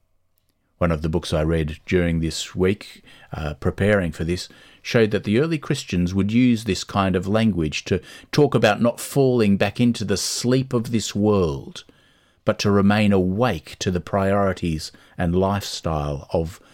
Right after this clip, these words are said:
Jesus' coming kingdom. We do not want to be one of those Christians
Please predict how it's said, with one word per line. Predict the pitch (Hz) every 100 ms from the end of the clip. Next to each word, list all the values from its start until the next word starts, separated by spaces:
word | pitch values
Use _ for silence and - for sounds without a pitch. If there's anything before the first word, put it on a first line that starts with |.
| _ -
Jesus' | 95 90 82 78
coming | - 90 82 78
kingdom. | - 87 80 67 - _ _ _ _ _ _ _ _ _ - - -
We | 90
do | 87 113
not | 139 -
want | 101 95
to | 90
be | 85
one | 85 90
of | 85
those | 98 95
Christians | - - - 80 78 73